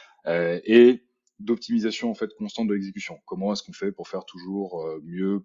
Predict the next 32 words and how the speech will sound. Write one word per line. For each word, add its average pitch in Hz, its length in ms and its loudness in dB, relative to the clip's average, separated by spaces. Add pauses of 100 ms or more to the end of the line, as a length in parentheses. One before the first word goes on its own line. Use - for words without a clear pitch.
plus, 98 500 -4
euh, 82 80 -6 (180)
plus 98 100 -8
simplement ? 98 500 -2 (340)
Donc 95 220 0
voilà, 90 160 0
plus 107 160 -6
sur, 101 380 0
euh, 80 260 -8
de 85 120 -8
l'automatisation 101 840 -2
sans 107 580 0
perdre 104 500 0
le, 85 320 -6
le 85 140 -10
lien 90 260 -4
personnel, 107 640 -2 (400)
euh, 85 720 -2
sur, 92 400 -4
euh, 85 280 -2
que, 87 200 -8
aller 92 260 -2
rapidement 101 640 0
sans 101 200 -6
pour 90 180 -4
autant, 92 460 -2
euh, 76 120 -10
donner 85 180 -6
le 87 60 -6
sentiment, 95 840 -2
euh, 78 400 -10
qu'on, 76 400 -12